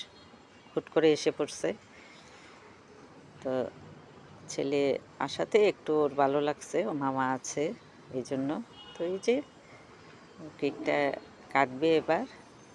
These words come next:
ঘরোয়া ছোটোখাটো অনুষ্ঠান। তো ভালোই হয়েছে, খুব একটা খারাপ হয়েছে না। শেষ পর্যন্ত ও হাসি মুখে কেকটা কাটছে, হাসি মুখে খাওয়া দাওয়াটা করছে। যে খেতে বসছে মামার সাথে,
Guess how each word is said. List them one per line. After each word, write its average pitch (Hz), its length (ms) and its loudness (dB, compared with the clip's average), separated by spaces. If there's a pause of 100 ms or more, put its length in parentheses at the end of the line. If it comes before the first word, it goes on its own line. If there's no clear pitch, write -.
(920)
ঘরোয়া 147 400 2
ছোটোখাটো 151 680 0
অনুষ্ঠান। 151 540 -2 (600)
তো 147 120 -4
ভালোই 156 340 8
হয়েছে, 196 280 6 (140)
খুব 147 200 -6
একটা 160 220 0
খারাপ 160 340 4
হয়েছে 170 340 2
না। 196 160 -2
শেষ - 320 -8
পর্যন্ত 156 440 0
ও 170 220 6
হাসি 151 300 2
মুখে 165 320 2 (460)
কেকটা 156 340 0
কাটছে, 156 540 0
হাসি 165 300 -2
মুখে 156 360 0 (200)
খাওয়া 147 220 2
দাওয়াটা 143 360 0
করছে। 165 340 -6 (100)
যে 170 140 -6
খেতে 156 320 0
বসছে 147 380 -4
মামার 139 400 -2
সাথে, 131 240 -4